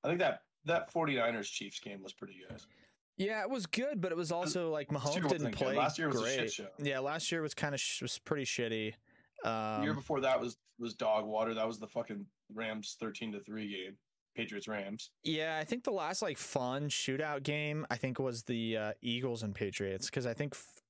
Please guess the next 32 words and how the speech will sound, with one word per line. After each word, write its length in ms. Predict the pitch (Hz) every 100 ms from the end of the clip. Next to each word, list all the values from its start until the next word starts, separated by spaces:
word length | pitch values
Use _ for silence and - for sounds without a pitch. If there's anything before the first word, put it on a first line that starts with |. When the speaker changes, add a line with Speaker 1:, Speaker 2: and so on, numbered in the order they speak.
| -
Speaker 1:
Yeah, 340 | 131 123 110
that 100 | 104
was 140 | 110 110
a 40 |
good 100 | 104
Speaker 2:
I 60 | 135
Speaker 1:
one. 40 | 160
Speaker 2:
think, 180 | 190 170 -
I 80 | 156
think 160 | 175
Tom 180 | 170 160
Brady 240 | 143 143 143
th-, 120 | -
literally 380 | 135 131 139 147
threw 260 | 139 131 131
for 120 | 123
five 300 | - 117 113
hundred 320 | 110 113 110
yards 460 | 98 95 104 120 - -
and 140 | - 113
they 60 |
lost 320 | 95 92 92 -
the 40 |
game. 280 | 95 - - -
I 100 | -
think 180 | 117 247
Foles 300 | - 110 104
threw 120 | 120
for, 120 | 107
like, 200 | 107 98
four 540 | - - - - 110 104
fifty 760 | - - - 95 - 98 -